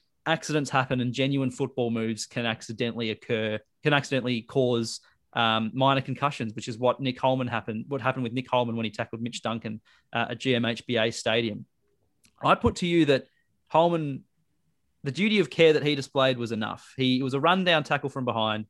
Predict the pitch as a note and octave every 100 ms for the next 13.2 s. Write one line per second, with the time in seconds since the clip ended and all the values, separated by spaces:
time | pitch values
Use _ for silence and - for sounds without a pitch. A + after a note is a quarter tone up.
0 | _ _ _ C3 B2+ B2 C#3+ E3 E3 B2
1 | A#2 - G#2 G#2+ _ _ - B2+ D3+ F3+
2 | D#3+ - B2+ A#2 A2 G#2+ G2+ _ _ _
3 | _ D3+ C3+ B2+ B2+ F3 F3 - C#3+ -
4 | C#3+ C3 A#2+ - A#2+ - A2+ A#2 A#2+ B2+
5 | B2+ B2 A2+ A#2+ A2+ - _ _ _ -
6 | D3 - D3+ - C3 A#2 B2 - - A2+
7 | G#2+ A2 - A#2 A#2+ B2+ C3 B2 A#2 A2+
8 | A2 - C3 A#2 A2+ - - - C#3+ C#3+
9 | - - _ _ _ D3+ D#3 C3+ A#2 A#2+
10 | A#2+ A#2 C#3 B2+ C#3+ C3 B2 A#2 - A#2+
11 | A#2+ A#2 - - C3 B2+ G#2+ G#2+ - _
12 | _ _ - C#3+ D3+ C#3 C#3+ F3+ E3 G#3
13 | -